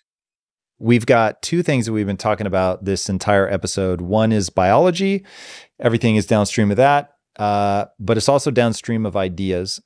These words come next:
And so the one thing that I worry about with this approach is that if we assume people don't have free will, but they are going to respond to the ideas that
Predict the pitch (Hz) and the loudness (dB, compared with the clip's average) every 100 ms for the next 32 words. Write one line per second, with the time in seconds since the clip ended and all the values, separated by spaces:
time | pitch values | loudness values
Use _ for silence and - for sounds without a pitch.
0 | _ 104 104 - 117 107 107 107 - 110 | _ -4 -2 2 4 4 4 0 -2 -4
1 | 110 110 101 98 131 180 - 143 120 117 | 0 2 0 0 0 0 -2 0 2 0
2 | - 107 104 101 101 101 101 - _ _ | 0 0 0 2 2 0 -2 -8 _ _
3 | _ 95 92 98 117 131 113 98 92 92 | _ -10 -4 2 4 6 4 2 2 2
4 | 92 - 95 98 - 95 110 - 107 - | 0 -4 -4 -6 -6 -2 0 0 -2 -2
5 | 104 95 - - 98 82 92 92 92 - | 0 0 -4 -6 -6 -4 -2 0 -2 -6
6 | - - - - _ _ _ _ _ _ | -20 -20 -20 -20 _ _ _ _ _ _
7 | _ _ _ - - _ _ _ _ _ | _ _ _ -20 -20 _ _ _ _ _
8 | 147 160 170 156 143 131 - 127 107 117 | 2 2 2 4 4 2 2 0 2 0
9 | 107 120 117 120 - 113 101 101 90 95 | 2 2 2 -2 0 0 2 2 2 0
10 | 98 117 120 120 113 101 98 - 104 101 | 2 2 2 0 0 -4 -6 -4 -2 -2
11 | 90 101 95 92 98 107 101 92 - 95 | -4 -2 -2 -2 0 2 2 0 -4 -2
12 | 98 98 | 0 0